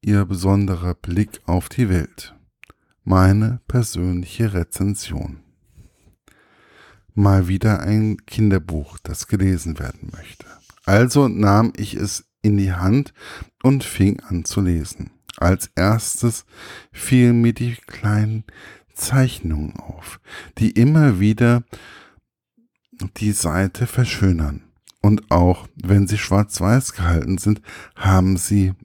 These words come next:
für mich etwas Kindliches. Die Geschichte ist eigentlich recht schnell erklärt. Es handelt sich um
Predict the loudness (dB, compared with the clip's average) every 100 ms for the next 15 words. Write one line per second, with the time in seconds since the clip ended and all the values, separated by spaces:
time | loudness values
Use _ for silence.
0 | -20 -8 2 4 4 2 2 0 -8 -18
1 | _ -4 -4 -4 -4 -6 -12 _ -2 0
2 | 0 -4 -10 -10 -10 -14 -16 -18 -20 _
3 | _ _ _ _ _ _ _ _ -20 -18
4 | -16 -14 -8 -2 -2 2 2 2 -4 -2
5 | -2 -4 -2 2 2 2 0 -2 -6 -4
6 | -4 -4 -2 -2 -2 -8 0 2 2 -2
7 | -14 _ -20 -20 -20 -20 -20 _ _ -6
8 | -4 2 2 4 2 0 0 -2 -2 -2
9 | 0 2 -2